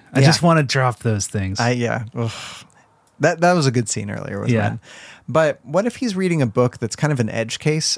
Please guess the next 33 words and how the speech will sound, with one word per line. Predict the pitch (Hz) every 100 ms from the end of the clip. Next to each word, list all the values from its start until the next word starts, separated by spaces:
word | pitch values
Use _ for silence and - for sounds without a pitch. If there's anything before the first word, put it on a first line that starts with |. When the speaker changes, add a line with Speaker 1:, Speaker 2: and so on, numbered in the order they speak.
| -
Speaker 2:
at | 135
one | 147
point | 139 151 147
in | 143
time? | 151 151 151
I | 143
don't, | 120
Speaker 1:
Yeah. | 110 117
Speaker 2:
I |
don't | 135
know | 135 127
what | 120
that | 117
book | 104 117 117
would | 107
be, | 117 120
but | 113 117 -
something | - 151 147 147 135 117
that | 110 - _ - _ _ _ _ _ - _ _ _ _ - 117 113
his | 143 131 113
m-, | 120 123 - 120 139 127
m-, | 139
like, | 123 113 123
moral | 127 131 127
police | - 117 120 127 -
friend | - 131 127 131 135 - _ _ _ _ _ _ - 127 98 _ -
m-, | 143 123 131 - -
ended | 151 143 269
Speaker 1:
Maybe | 330 302
Speaker 2:
up | -
Speaker 1:
Dickens? | 139 139 220 269 349 - - - - _ _ _
Speaker 2:
Yeah, | 202 220 311 339 294 285 285 277 277 269 262
well, | 262 269